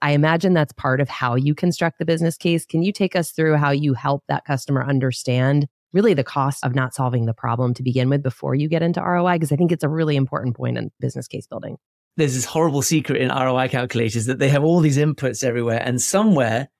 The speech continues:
Speaker 2: there's a single cell that just multiplies by one point two. The cells don't even do anything, and everybody has this little cheater multiplier. So I don't believe when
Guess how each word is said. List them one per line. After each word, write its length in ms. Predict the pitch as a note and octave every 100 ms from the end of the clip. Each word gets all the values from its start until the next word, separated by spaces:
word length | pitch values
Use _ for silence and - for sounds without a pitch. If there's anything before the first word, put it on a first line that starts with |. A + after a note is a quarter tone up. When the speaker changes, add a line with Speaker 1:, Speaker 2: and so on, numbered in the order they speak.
| _
Speaker 2:
there's 160 | C#3 C3
a 80 | C3
single 460 | - G3 G3+ F3+
cell 360 | D#3+ F3 D#3+ C#3
that 120 | C3
just 180 | C#3 B2+
multiplies 580 | D3+ F3 E3+ D3 C3 B2+
by 180 | C#3 C3
one 300 | C3 D3+ D#3+
point 260 | D3+ D#3 -
two. 300 | - D3+ - - _ _ _ _ _ _ -
The 80 |
cells 280 | C#3 F#3 F#3+
don't 140 | F#3+ D#3+
even 240 | C#3+ C#3+
do 160 | D3 D#3+
anything, 520 | D#3 B2+ B2 A#2 -
and 260 | C3 C3 -
everybody 400 | D#3+ G3+ E3+ D3
has 160 | C3+ C3
this 180 | B2+ C3+
little 220 | C#3+ C3
cheater 360 | - - E3+ D#3+
multiplier. 600 | D3+ D3 - B2+ - - _ _ _ _
So 380 | - F3 D#3 D3 _ _ _ _ _ _
I 260 | D3 E3+ F#3+
don't 260 | F3+ D#3
believe 520 | B2 C#3 C3+ C3 B2+ G#2
when 580 | - C3+ B2+ B2+ B2